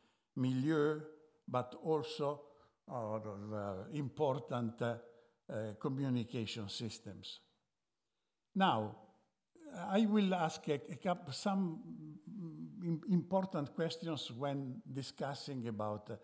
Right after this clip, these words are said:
the relationship between, uh, alcohol, beer, and, uh, um, health. The effects, uh,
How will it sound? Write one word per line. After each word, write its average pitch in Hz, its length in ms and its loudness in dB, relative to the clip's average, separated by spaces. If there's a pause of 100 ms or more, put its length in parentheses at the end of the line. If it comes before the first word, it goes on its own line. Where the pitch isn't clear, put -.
(480)
the 123 240 -2
relationship 120 640 -2
between, 110 480 -2
uh, 101 120 -2
alcohol, 110 420 -2
beer, 98 560 -2
and, 98 260 -6
uh, 92 40 -6 (560)
um, 87 500 -14 (440)
health. 101 480 -8 (3000)
The 160 180 2
effects, 185 520 -2
uh, 147 140 2